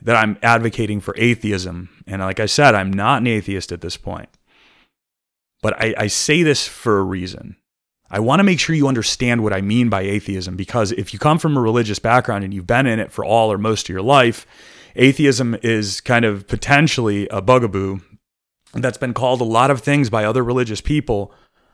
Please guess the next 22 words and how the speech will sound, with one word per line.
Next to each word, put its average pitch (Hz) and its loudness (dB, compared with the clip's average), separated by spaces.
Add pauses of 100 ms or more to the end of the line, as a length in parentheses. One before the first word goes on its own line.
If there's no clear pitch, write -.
(120)
But 101 -4
I 107 0
really 131 2
encourage 151 2
you, 101 -2
listen 127 0
to 139 0
what 147 2
atheists 131 -2
have 101 -6
to 92 -10
say 98 -4
about 85 -6
it. - -16
If 90 -10
you 123 -2
want 147 0
to 120 -2
understand 139 0
and 120 -2
convert 117 -2
atheists, 139 -2